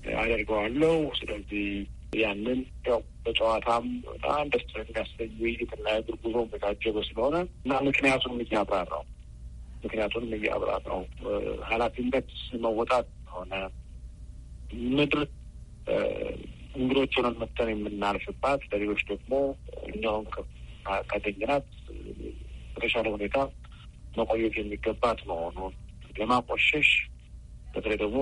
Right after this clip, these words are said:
ሊበሰብስ በማይችል ተመልሶ ወደ ማህፀኗ በማይገባ ቆሻሻ መበከል አግባብ እንዳልሆነ አላዋቂነት እንደሆነ እና ይህንን በማንሳታችን ከምድር ገጽ ላይ፣ እ፣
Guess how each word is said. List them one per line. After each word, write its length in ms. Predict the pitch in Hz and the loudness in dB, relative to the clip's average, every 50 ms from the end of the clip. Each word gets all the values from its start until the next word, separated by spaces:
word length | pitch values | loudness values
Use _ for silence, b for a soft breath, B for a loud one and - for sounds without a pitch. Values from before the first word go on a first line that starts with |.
| 139 131 - - - - | 2 2 0 -6 -14 -14
ሊበሰብስ 460 | - - - - - - 95 - - - | -12 -12 -10 -6 -6 -6 -4 -4 -4 -2
በማይችል 460 | - 107 101 98 98 98 95 - 104 101 | -2 -2 0 0 0 2 2 0 0 0
ተመልሶ 420 | - 113 113 113 113 113 110 - 120 117 113 110 101 95 - - | -2 -2 0 0 0 0 2 4 4 4 4 4 2 0 -4 -6
ወደ 180 | - 110 101 - 104 98 95 92 90 - - - - - - - - - - - - 123 | -6 -4 0 0 2 2 0 0 -4 -6 -12 -14 -14 -14 -14 -14 -14 -14 -12 -10 -4 -2
ማህፀኗ 460 | 120 110 113 117 113 - - 120 117 117 | 0 2 2 2 0 0 0 2 4 4
በማይገባ 500 | 113 110 107 107 107 107 104 98 101 98 95 95 95 - | 4 4 2 0 0 0 0 2 2 2 4 2 2 0
ቆሻሻ 420 | - 92 - - 92 87 87 - 131 135 139 139 135 - - - - - | -4 -6 -4 -4 -2 -2 0 2 2 2 2 2 2 0 -2 -6 -6 -6
መበከል 540 | - - 95 92 92 90 - - - 139 131 131 - - - - - - - - - - - - - - 107 | -4 -4 -2 -2 -2 -4 -4 -2 0 0 0 0 -4 -10 -12 -14 -14 -12 -10 -10 -8 -8 -8 -8 -6 -4 -2
አግባብ 460 | 104 101 98 104 104 117 123 131 123 - - - - - - - - - - - - - - - - | 0 0 2 4 4 4 4 4 2 -2 -8 -16 -16 -16 -16 -16 -16 -16 -16 -16 -16 -16 -16 -14 -14
እንዳልሆነ 560 | - 98 98 101 98 95 92 92 92 95 92 95 107 | -10 -4 -2 2 2 2 2 0 -2 -4 -4 -4 -2
አላዋቂነት 640 | 107 110 113 117 120 120 120 120 123 127 131 127 117 - | 2 2 4 4 4 4 2 0 0 2 2 2 0 0
እንደሆነ 400 | - - - 98 90 92 92 92 95 98 - - - - - - - - - - | -4 -12 -10 -8 -6 -6 -6 -6 -8 -8 -10 -10 -12 -12 -12 -12 -14 -14 -14 -10
እና 200 | - - 135 139 131 | -4 0 2 2 4
ይህንን 400 | 127 120 131 131 135 135 135 127 117 107 | 4 4 4 4 2 2 2 2 0 0
በማንሳታችን 840 | 101 98 95 98 98 92 - 98 92 104 107 101 - - - - | 0 0 0 0 -2 -2 -4 -4 -2 -2 0 0 2 0 0 0
ከምድር 400 | - - 101 95 92 - 101 87 85 - - - - - - - - - - - | -2 -2 -2 -2 -2 -2 -2 -2 -2 -4 -8 -8 -12 -12 -12 -12 -12 -12 -12 -6
ገጽ 240 | - - 101 - - - - | -2 -2 -2 -2 -2 -4 0
ላይ፣ 180 | - 135 143 147 147 - - - | 2 4 4 4 2 0 -2 -2
እ፣ 120 | - 98 | 0 2